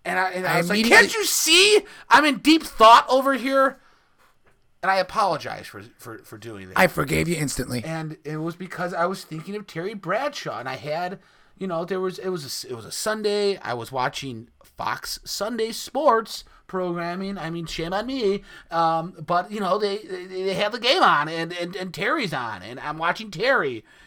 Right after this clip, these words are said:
Speaker 1: and he, and he's, "Ah, la, la, la, la, la, la," and he's cackling, and he's laughing, and
Speaker 2: It's
Speaker 1: he's
Speaker 2: too much.
Speaker 1: Oh, and he's watching me.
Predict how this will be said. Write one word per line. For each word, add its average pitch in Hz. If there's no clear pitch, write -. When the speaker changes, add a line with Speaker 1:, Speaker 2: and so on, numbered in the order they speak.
Speaker 1:
and 156
he, 170
and 170
he's, 170
"Ah, 262
la, 196
la, 269
la, 220
la, 269
la, 226
la," 277
and 208
he's 175
cackling, 220
and 160
he's 160
laughing, 214
and 151
Speaker 2:
It's 165
Speaker 1:
he's 160
Speaker 2:
too 208
much. 220
Speaker 1:
Oh, 277
and 220
he's 247
watching 247
me. 294